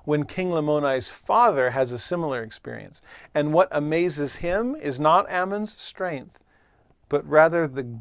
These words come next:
generosity and goodness of this Nephite man. There's a similar story in the book of Acts, where this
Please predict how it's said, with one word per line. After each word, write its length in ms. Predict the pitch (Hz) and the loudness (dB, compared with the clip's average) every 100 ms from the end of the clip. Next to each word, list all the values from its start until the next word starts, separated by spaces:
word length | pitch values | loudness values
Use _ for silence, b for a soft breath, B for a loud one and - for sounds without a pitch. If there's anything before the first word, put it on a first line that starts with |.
| - - | -16 -10
generosity 1080 | - 156 143 135 147 180 - 147 127 123 - | -4 0 0 4 6 4 0 -8 -8 -10 -12
and 280 | 127 117 113 | -12 -12 -6
goodness 800 | 156 190 165 117 101 - - _ _ - | -4 -4 -6 -10 -14 -18 -20 _ _ -14
of 160 | 113 | -14
this 240 | 107 104 - | -12 -14 -12
Nephite 460 | 113 98 107 107 | -14 -12 -14 -14
man. 200 | 110 101 101 _ _ _ _ _ _ _ _ _ | -16 -18 -20 _ _ _ _ _ _ _ _ _
There's 180 | 139 123 | -8 -6
a 40 | |
similar 380 | 127 165 160 143 | -6 -4 -2 -2
story 340 | - 156 147 | 0 4 4
in 80 | 143 | 4
the 80 | 135 | -2
book 160 | 131 135 | -4 -2
of 80 | |
Acts, 480 | 127 143 127 - - _ _ _ _ _ _ | 2 2 2 -6 -20 _ _ _ _ _ _
where 240 | - 139 135 | 0 2 4
this 320 | 143 - | 2 0